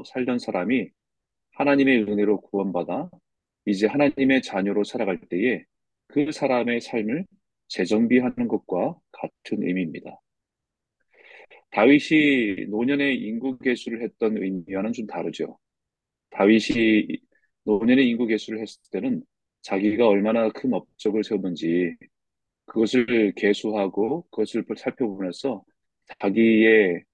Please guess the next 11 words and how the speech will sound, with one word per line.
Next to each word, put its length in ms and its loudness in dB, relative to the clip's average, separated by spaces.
아, 140 -10
성취나 680 -4
또 160 0
자기를 380 0
만족하기 680 0
위한 340 -2
목적을 500 -2
가지고 340 0
했던 280 -8
것이라고 480 -12
한다면 420 -4